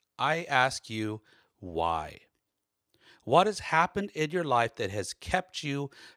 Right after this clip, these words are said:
from maintaining or establishing those relationships that help you to feel understood, heard, loved, appreciated, useful? Because those are very important things.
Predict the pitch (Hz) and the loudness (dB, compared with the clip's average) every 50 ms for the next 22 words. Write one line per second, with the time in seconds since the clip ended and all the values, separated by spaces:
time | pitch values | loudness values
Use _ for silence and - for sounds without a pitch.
0 | _ - - 117 107 104 101 110 - - - - - 95 95 95 92 95 - - | _ 0 2 4 4 4 2 -4 -12 -18 -20 -12 -6 -4 -2 -2 -2 -4 -6 -8
1 | - - 113 113 127 135 156 175 202 226 233 - _ _ _ - - 120 110 110 | -4 -2 0 0 0 0 -2 -2 -4 -6 -8 -12 _ _ _ -4 0 0 0 0
2 | - - - - 139 143 165 175 - 202 196 - - - 165 165 151 127 127 123 | -2 -4 -4 -2 0 0 0 0 -4 -6 -6 -6 -4 -4 -4 -4 -4 -2 -2 -2
3 | 135 - 170 165 170 156 147 120 113 - 117 110 - - 98 98 107 - - - | -2 -2 -6 -6 -4 -4 -2 -2 -4 -4 -6 -4 -2 0 0 0 0 -2 -6 -12
4 | - _ _ _ _ - - _ _ - 120 117 101 - 143 156 - - 151 117 | -14 _ _ _ _ -20 -20 _ _ 2 4 4 6 6 4 4 4 2 -4 -4
5 | 104 101 113 - - - 160 135 107 101 - - 92 87 85 87 - - - 156 | -2 -2 -4 -6 -2 2 4 4 4 4 0 -4 -6 -4 -4 -6 -6 -2 0 2
6 | 156 160 170 175 160 _ _ _ - - 143 139 135 143 147 147 147 - _ _ | 4 4 4 2 -2 _ _ _ -6 -2 0 2 2 2 0 0 -4 -6 _ _
7 | _ - 101 98 104 113 120 127 131 135 139 135 - - - _ _ - - - | _ -12 -8 -2 2 4 6 6 6 6 4 0 -4 -16 -20 _ _ -14 -14 -12
8 | - - - 151 151 - - - 165 156 147 143 143 135 147 147 147 143 - _ | -10 -8 -6 -6 -4 -4 -4 -4 -2 0 2 2 2 0 0 -2 -4 -6 -8 _
9 | _ - _ - - _ - 104 98 95 95 104 131 143 139 - - - - 143 | _ -20 _ -20 -20 _ -14 -12 -10 -6 -2 -2 0 0 -2 -4 -6 -4 -2 2
10 | 143 143 143 143 165 _ _ _ _ _ _ _ _ _ _ _ _ _ _ _ | 2 2 2 0 -4 _ _ _ _ _ _ _ _ _ _ _ _ _ _ _
11 | _ _ _ _ _ _ _ _ - 175 - 196 175 175 220 220 208 190 160 131 | _ _ _ _ _ _ _ _ -4 -2 -2 -2 -2 -2 -2 -2 -2 -2 -2 -2
12 | 139 139 143 151 147 143 - - 165 160 143 127 127 - 175 160 135 113 107 - | -2 0 0 0 0 -2 -2 0 0 0 0 -2 -4 0 0 0 0 0 -4 -8